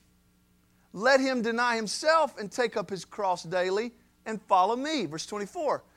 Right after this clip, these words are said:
"For whoever would save his life will lose it, but whoever loses his life for my sake will save it." Jesus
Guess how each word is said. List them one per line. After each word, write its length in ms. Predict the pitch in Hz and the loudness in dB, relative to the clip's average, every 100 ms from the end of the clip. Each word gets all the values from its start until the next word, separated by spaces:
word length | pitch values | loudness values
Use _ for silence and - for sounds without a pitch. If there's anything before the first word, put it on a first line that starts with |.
| _ _ | _ _
"For 160 | - 233 | -4 2
whoever 320 | 247 240 214 | 4 4 2
would 180 | 196 170 | 0 -2
save 360 | - 247 294 | -2 -2 -2
his 120 | 262 | -4
life 300 | 175 170 190 | 0 2 2
will 140 | 220 214 | -2 -6
lose 200 | 285 226 | -6 -6
it, 120 | 151 | -8
but 120 | 165 | -8
whoever 320 | 185 196 165 | -4 -4 -4
loses 400 | 165 180 214 196 | -6 -6 -8 -12
his 160 | 156 147 | -14 -10
life 220 | 156 160 | -8 -8
for 140 | - 156 | -10 -10
my 160 | 165 | -8
sake 340 | 220 - 156 160 _ _ _ _ | -8 -6 -8 -8 _ _ _ _
will 100 | 170 | -10
save 340 | - 220 285 | -8 -8 -10
it." 100 | 135 - _ _ _ _ _ _ _ _ _ _ - | -14 -16 _ _ _ _ _ _ _ _ _ _ -10
Jesus 880 | 147 214 311 277 170 160 - - | -2 2 2 2 0 -2 -4 -10